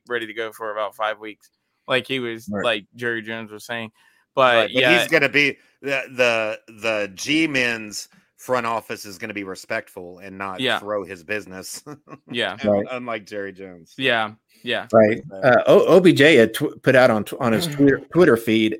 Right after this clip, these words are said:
Speaker 2: a, just a simple, uh, emoji of a chess pawn, right?
Speaker 3: Right.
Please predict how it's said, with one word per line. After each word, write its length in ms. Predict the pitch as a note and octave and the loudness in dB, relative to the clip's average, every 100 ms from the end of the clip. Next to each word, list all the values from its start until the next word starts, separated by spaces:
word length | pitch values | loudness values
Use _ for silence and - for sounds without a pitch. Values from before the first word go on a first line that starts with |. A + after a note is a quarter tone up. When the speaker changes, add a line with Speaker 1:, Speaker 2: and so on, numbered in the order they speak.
| A#2 | -2
Speaker 2:
a, 400 | A2 A2 G2+ G#2+ _ _ _ _ | -2 -2 -4 -10 _ _ _ _
just 240 | C3+ C3 A2+ | -2 0 0
a 80 | G2+ | 0
simple, 720 | C#3+ C3 C#3 B2 A2+ G2+ - _ _ _ _ _ | 0 2 4 4 4 0 -6 _ _ _ _ _
uh, 140 | G#2 - - A#2 | -4 -4 -6 0
emoji 580 | A2+ B2+ B2+ C3 B2+ - | 4 4 4 2 2 2
of 280 | A2+ A2+ G2 | 2 2 0
a 480 | F#2+ G#2+ G2+ F#2+ G#2 - _ _ - | -2 -2 -2 -4 -10 -16 _ _ -4
chess 360 | C#3+ C3 C3 | 2 2 0
pawn, 580 | - C3 A#2+ C3 D3 - _ _ _ _ _ _ _ _ _ _ _ G#2 | -6 -2 0 0 -2 -8 _ _ _ _ _ _ _ _ _ _ _ -2
right? 240 | A2 A2+ | 0 0
Speaker 3:
Right. 120 | F2+ | -2